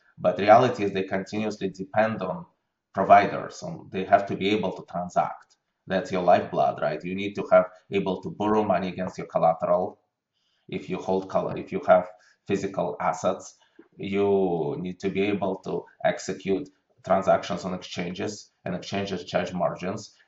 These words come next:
and you need to execute transactions over the counter, which is a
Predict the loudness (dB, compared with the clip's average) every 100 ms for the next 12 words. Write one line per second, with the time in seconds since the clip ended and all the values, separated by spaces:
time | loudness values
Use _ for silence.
0 | -2 0 0 0 -4 -4 -4 -4 -4 -6
1 | -6 -2 -2 0 0 -2 -6 -6 -6 -2
2 | 0 0 -4 -10 -10 -10 -14 -12